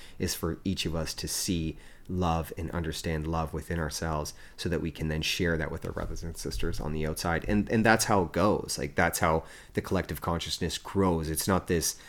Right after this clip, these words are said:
thing that happens just like this. It, it is happening just like that, essentially, but we have to do the work within ourselves. So, so don't be afraid to do that work because you're a part of the collective consciousness. You're a part of the growth of love.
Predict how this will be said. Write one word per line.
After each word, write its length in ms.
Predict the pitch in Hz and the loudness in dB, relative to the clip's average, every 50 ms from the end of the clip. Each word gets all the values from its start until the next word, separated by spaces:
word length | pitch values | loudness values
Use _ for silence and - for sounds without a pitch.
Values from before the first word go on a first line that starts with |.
| - - - - - - - | -18 -8 -4 -4 -4 2 8
thing 280 | - 120 104 98 95 92 | 8 10 10 10 8 6
that 100 | 87 82 | 4 4
happens 480 | 95 104 95 90 - - 90 85 82 | 6 8 8 8 6 4 0 0 0
just 240 | - - - - - | 0 0 0 0 2
like 220 | - 87 87 - - | 4 6 8 10 12
this. 340 | 110 117 107 95 - - | 12 12 10 10 8 4
It, 200 | 87 82 - - - | 2 0 0 -2 -4
it 280 | - - - 90 107 95 | -2 2 6 6 8 10
is 180 | 110 110 92 | 10 8 8
happening 580 | 87 92 110 120 143 151 143 - 95 85 82 80 | 8 8 10 10 10 10 8 6 4 4 4 2
just 220 | - 95 87 - | 2 2 2 4
like 180 | - 90 85 - | 4 2 2 4
that, 200 | - 90 85 78 | 4 4 4 4
essentially, 440 | - - 131 131 123 - 107 98 95 | 6 8 8 8 8 8 8 6 6
but 220 | - 87 78 - - - - - - - - - - - - | 6 4 2 2 0 -10 -16 -18 -20 -20 -20 -20 -20 -10 -2
we 200 | - 101 107 98 | 2 4 4 6
have 140 | 82 95 90 - | 4 4 0 0
to 60 | - | 0
do 120 | 87 90 | -2 0
the 80 | 85 82 | 0 0
work 260 | 85 87 87 - - | -2 -4 -4 -4 -6
within 240 | 90 - - 85 82 | -8 -6 -4 -2 -2
ourselves. 340 | 78 - - 87 82 82 - | -2 -2 -2 -2 -2 0 0
So, 120 | - 127 - - | 0 -2 -2 -2
so 200 | - - - 160 | -2 0 2 2
don't 120 | 170 170 | 2 2
be 100 | - 156 | 2 0
afraid 480 | 147 - - - 113 104 104 98 85 73 | -2 0 2 4 6 6 6 6 4 4
to 40 | - | 2
do 120 | 90 90 85 | 2 2 2
that 160 | 80 - - | 2 2 2
work 220 | 101 107 98 - | 2 2 2 0
because 360 | - 85 - 107 101 90 - | -4 -2 0 2 2 2 4
you're 100 | 107 123 | 4 4
a 40 | 127 | 4
part 220 | 117 - - 120 117 | 4 4 4 6 6
of 80 | 104 | 6
the 220 | 95 95 90 - - - - - - - - - | 6 4 2 2 0 -4 -10 -12 -12 -14 -14 -8
collective 380 | - - 98 92 - - - | 0 2 2 2 2 0 -6
consciousness. 600 | - - 90 98 139 - 120 - - - - - - - - - - - - - - | -2 0 0 2 0 -2 -6 -8 -10 -10 -10 -12 -12 -14 -16 -20 -20 -18 -18 -8 0
You're 180 | - 110 110 | 4 6 6
a 40 | 113 | 6
part 260 | 107 - 117 110 110 | 6 6 8 8 8
of 100 | 107 107 | 8 6
the 60 | - 101 | 2 -2
growth 340 | - - 95 92 101 - | 0 0 0 0 0 0
of 120 | - 73 90 | -2 -2 0
love. 280 | 92 90 78 71 - | 2 2 2 0 -2